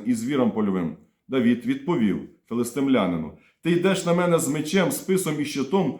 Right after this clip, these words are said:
а я виступив проти тебе в ім'я всемогутнього Господа, Бога війська Ізраїлю-, ізраїльського, якщо, якого ти зневажив.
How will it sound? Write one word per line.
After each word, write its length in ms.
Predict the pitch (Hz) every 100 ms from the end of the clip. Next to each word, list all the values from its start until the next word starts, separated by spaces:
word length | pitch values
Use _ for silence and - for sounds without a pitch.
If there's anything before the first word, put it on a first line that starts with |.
| - -
а 120 | 131
я 80 | 160
виступив 460 | 175 165 147 147
проти 240 | 151 147 147
тебе 300 | 151 135 127
в 160 | 113
ім'я 360 | 139 139 160 160
всемогутнього 680 | 156 147 139 151 151 143
Господа, 580 | 120 147 147 139 135 139 - -
Бога 460 | 104 98 170 123 101
війська 320 | 135 127 -
Ізраїлю-, 580 | 120 107 117 98 95 87 90 104
ізраїльського, 680 | 101 127 98 - 85 71 - _ _
якщо, 500 | 208 262 - - 175 156
якого 360 | 139 175 151
ти 200 | 143 160
зневажив. 540 | 135 147 135 110 80